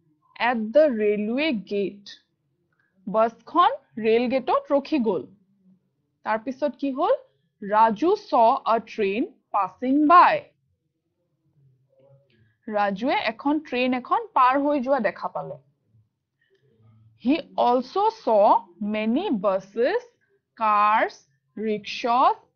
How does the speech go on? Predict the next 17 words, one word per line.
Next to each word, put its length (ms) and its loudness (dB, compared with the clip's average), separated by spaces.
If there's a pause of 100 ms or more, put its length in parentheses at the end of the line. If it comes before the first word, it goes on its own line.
and 440 -2 (140)
auto 320 2
rickshaws 600 -4
there। 280 -10 (1300)
সি 160 -4
তাতে 320 2
আৰু 180 0
কি 140 0
কি 80 0
দেখা 320 -2
পালে? 180 2 (580)
বাছ 280 2 (100)
দেখা 280 4 (100)
পালে, 240 4 (720)
কাৰ 260 6
দেখা 320 0
পালে, 260 4